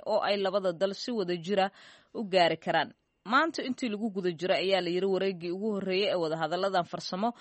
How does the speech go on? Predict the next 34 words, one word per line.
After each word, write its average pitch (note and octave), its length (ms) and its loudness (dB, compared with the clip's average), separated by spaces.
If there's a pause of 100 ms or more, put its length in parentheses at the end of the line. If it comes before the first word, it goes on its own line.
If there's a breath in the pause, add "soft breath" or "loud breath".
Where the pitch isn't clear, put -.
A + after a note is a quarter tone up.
(340 loud breath)
Labada D#4+ 320 0
wafdi A3+ 360 -2
waxa G#3+ 360 0
ay F3 160 0 (160)
muujiyeen F#3+ 720 -2
sida G#3 320 0
ay E3+ 160 2
uga G#3+ 160 0
go'an E3 320 -2
tahay F3+ 240 -2
fulinta A3 480 -4
dhammaan F#3 480 0
qodobadaasi F3+ 720 0
iyo F#3+ 160 -2
sidoo G#3 300 -2
kaleto E3+ 420 -4 (440 loud breath)
ruuxda C#4+ 360 -2
baaqa F3 400 2
Ankara E3 440 -2
ayaa E3+ 240 0
lagu E3+ 200 -2
yiri F3 160 0
bayaankaasi E3+ 720 -2
ka F#3 120 -12
soo D#3+ 200 -4
baxay D3 280 -4
Ankara. D#3+ 320 2 (420 loud breath)
Waxaa F3+ 260 4
kaleto E3+ 400 0
lagu F3+ 180 0
xusay, F#3 340 -4 (280)
lagu F#3 260 -4
xusay G#3 440 -6
isla G#3 280 -4